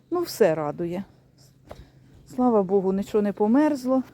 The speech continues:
І імператриця Фарах, і... Ось-ось через тиждень, якби так тепло, Пауль Бокузе.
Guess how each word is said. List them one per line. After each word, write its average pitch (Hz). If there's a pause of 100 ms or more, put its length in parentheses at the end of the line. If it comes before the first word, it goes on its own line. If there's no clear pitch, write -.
(2250)
І 180
імператриця 180
Фарах, 269
і... 185 (760)
Ось-ось 196 (880)
через 208
тиждень, 190
якби 185
так -
тепло, 190 (800)
Пауль 180
Бокузе. 196